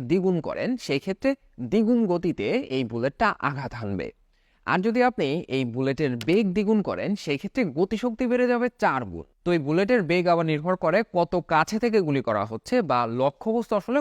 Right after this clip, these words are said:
কতটুকু দূরত্বে অবস্থিত। যেই মুহূর্তে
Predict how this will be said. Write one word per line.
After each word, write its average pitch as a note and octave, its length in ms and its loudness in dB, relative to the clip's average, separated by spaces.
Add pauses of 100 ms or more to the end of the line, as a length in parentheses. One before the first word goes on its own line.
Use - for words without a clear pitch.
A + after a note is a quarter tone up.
(120)
কতটুকু F#3+ 480 2
দূরত্বে D3+ 400 0
অবস্থিত। G2+ 400 -6 (640)
যেই E3 360 2
মুহূর্তে A#3 440 0